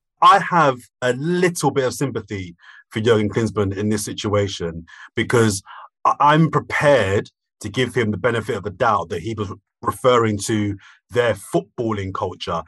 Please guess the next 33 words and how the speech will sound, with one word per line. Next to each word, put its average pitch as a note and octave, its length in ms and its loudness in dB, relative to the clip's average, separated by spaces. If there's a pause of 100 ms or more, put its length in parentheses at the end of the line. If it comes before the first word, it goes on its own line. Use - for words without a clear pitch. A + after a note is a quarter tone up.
(160)
Now, B2 160 4
some D3 280 2
would B2+ 140 0
say A#2+ 260 4
that G#2+ 260 -2
that C3+ 200 2
is A2 100 -10
still A2 160 -4
offensive A2+ 480 -2
in G#2 60 -4
itself, G2 500 -2 (420)
but C3 80 2
I B2 120 2
think B2+ 200 -4
the, A#2 140 -2 (100)
the A#2+ 60 -8
wider B2 340 4
offence G#2+ 340 -4
was G#2+ 140 -8
taken A2+ 360 -6
that G#2 100 -6
he G#2 60 -6
was G#2 100 -8
talking A2+ 400 -4
about G2 400 0 (440)
you A#2+ 80 -4
know, G#2+ 200 -6
Iranian B2 540 0
culture G#2+ 520 -2
as, G#2+ 240 -4
as, A2 180 -6
as G#2+ 140 -8
people. G2+ 520 -10